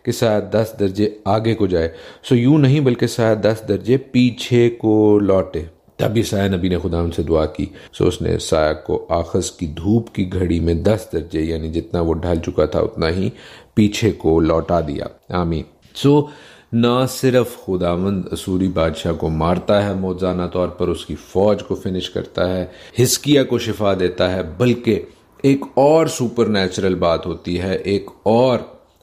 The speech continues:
माफाकुल फितरत वाकया होता है, और वो ये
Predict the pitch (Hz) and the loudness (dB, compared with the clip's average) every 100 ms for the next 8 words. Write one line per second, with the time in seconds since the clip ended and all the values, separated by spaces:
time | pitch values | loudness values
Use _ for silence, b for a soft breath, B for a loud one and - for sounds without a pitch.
0 | - 95 87 101 95 98 - 92 92 92 | -6 -4 -2 -4 -4 -4 -4 -4 0 -2
1 | 87 82 - 92 85 80 87 85 85 82 | 0 -2 0 0 0 -2 -2 0 0 -4
2 | B B B - 95 98 101 98 110 110 | B B B -4 -2 2 0 2 2 2
3 | 110 | -2